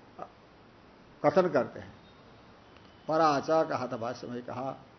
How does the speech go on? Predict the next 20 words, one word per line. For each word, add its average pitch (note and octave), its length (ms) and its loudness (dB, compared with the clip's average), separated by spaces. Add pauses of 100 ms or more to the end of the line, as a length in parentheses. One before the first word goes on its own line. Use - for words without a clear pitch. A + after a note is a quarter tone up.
(500)
पराच F#3 400 8
अन्या, F#3 480 2
परा F3 320 6
प्रकृति F#3+ 360 2
अन्य F#3 300 4
है, F3+ 260 8
इससे D#3 240 -2
भिन्न D3+ 280 2
है, F3 380 2 (180)
अपरा D#3+ 300 4
प्रकृति E3 360 -4
से E3 80 0
भिन्न F3 240 -2
है, C#3+ 260 -2 (540)
जड़ C#3+ 220 0
नहीं D#3+ 200 -2
है, D#3+ 80 2
चेतन D3 340 -4
वाली C3 220 -8
है। - 240 -16